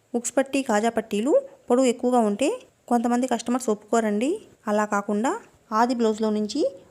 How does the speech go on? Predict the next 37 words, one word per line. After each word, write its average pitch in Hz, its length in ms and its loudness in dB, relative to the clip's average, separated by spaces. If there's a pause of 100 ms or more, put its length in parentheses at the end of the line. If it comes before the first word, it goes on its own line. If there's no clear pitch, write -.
(120)
ఉక్స్ - 200 -10
పట్టి 277 260 2
వైపు 233 260 0
షేప్ 226 180 0
బెల్ట్ 220 200 -2
కొలతని 208 340 -2
కొలుసుకొని 220 360 -4 (400)
ఇక్కడ 254 220 0
మార్క్ 226 200 -2
చేసుకున్నాం 220 380 -2
అనుకోండి, 190 400 -4 (600)
ఆది 233 200 -2
బ్లౌజ్లో 208 320 0 (380)
ఉక్స్ - 160 -16
పట్టి, 269 260 0
కాజా 214 260 0
పట్టీలు 214 360 -4 (220)
ఎంత 240 180 -2
పొడుగుంటాయో 233 560 0 (320)
స్టిచ్ 240 240 -6
చేసే 269 240 2
బ్లౌజ్లో 233 340 0
కూడా 302 140 0 (380)
అంతే 247 260 2
వస్తాయి. 190 320 -2 (120)
ఇలా 247 200 4
కట్ 233 180 -4
చేసి 254 220 0
స్టిచ్ - 220 -8
చేసామనుకోండి, 220 600 -2 (380)
కస్టమర్ 262 400 -4
దగ్గర 214 240 -2
నుండి 226 220 -2
ఎలాంటి 214 260 -4
ప్రాబ్లం 214 260 -4
ఉండదు. 185 260 -6 (360)
ఈ - 20 6